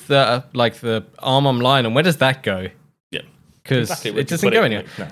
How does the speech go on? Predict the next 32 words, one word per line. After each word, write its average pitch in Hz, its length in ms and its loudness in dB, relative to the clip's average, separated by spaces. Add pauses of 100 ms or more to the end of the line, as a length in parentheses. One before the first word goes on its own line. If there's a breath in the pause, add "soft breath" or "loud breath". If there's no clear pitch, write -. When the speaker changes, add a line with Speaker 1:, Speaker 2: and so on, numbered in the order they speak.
(120 loud breath)
Speaker 1:
I 127 60 -2
have 170 220 0
seen 190 220 0
those, 143 320 2
those 120 180 0
pillows, 143 360 0
though, 165 240 6
that 170 80 2
have, 135 160 2
like, 131 140 0
a 139 40 2
little 143 180 -2
tunnel 151 460 4 (120)
Speaker 2:
Yeah, 92 120 -4
Speaker 1:
<laughs> - 60 -4
under 147 160 2
Speaker 2:
like - 20 0
an 160 60 0
Speaker 1:
them. 175 100 0
Speaker 2:
arch - 320 -12
pillow. 98 240 -4
Yeah, 101 120 -6
Speaker 1:
Uh, 117 360 2
Speaker 2:
very 120 240 0
cool. 117 60 -4
Speaker 1:
I, 123 40 0
I 127 40 2
don't 127 200 2
know 117 120 2
if - 160 -2
that's - 240 0
a, 113 220 2